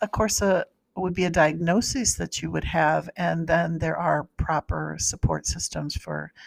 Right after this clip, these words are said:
for narcolepsies. Um, but it can be related to, and so can migraine headaches be related to sleep paralysis.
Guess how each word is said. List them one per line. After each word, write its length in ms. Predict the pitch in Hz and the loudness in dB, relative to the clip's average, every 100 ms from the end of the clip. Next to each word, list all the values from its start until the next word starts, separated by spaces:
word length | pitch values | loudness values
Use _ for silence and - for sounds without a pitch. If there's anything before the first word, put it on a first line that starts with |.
| - - - | -18 -20 -16
for 120 | - | -8
narcolepsies. 1300 | 156 143 - 78 - 73 - - 80 78 76 - - - | -2 0 -2 -4 -4 0 0 0 -4 -6 -8 -10 -6 -2
Um, 260 | 80 - 160 | -2 -2 4
but 260 | 180 175 - - | 6 6 4 -2
it 180 | 202 - | 0 4
can 260 | 233 233 | 6 6
be 200 | 233 214 | 4 2
related 640 | 190 175 165 160 220 208 - | 0 0 0 0 0 -2 -4
to, 400 | - 151 151 - | -6 -4 -4 -4
and 140 | 175 | -4
so 160 | - 214 | -2 -2
can 200 | - 214 | -2 0
migraine 380 | 170 165 165 156 | 0 0 -4 -4
headaches 540 | 156 156 147 - - | -4 -4 -6 -4 -6
be 160 | 165 151 | -4 -8
related 560 | 151 151 170 180 - | -6 -2 -2 -2 -6
to 360 | - - 156 - - - - - - - _ | -8 -10 -12 -18 -20 -20 -20 -18 -18 -20 _
sleep 360 | - - 180 170 | -2 0 2 4
paralysis. 840 | - 143 156 160 - 165 165 - | 4 4 2 0 -2 -4 -4 -6